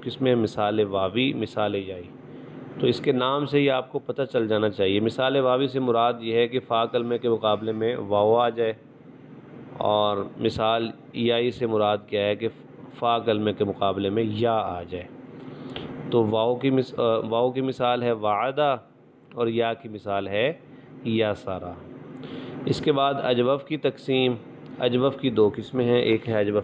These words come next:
واوی اور ایک ہے اجوف یائی۔ اجوف، اجوف واوی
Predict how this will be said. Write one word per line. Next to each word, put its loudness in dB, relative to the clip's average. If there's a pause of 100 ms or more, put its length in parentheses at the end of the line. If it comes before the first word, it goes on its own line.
(140)
واوی 4 (260)
اور 4
ایک 4
ہے 0
اجوف -2
یائی۔ 0 (580)
اجوف، 0 (260)
اجوف 0
واوی 0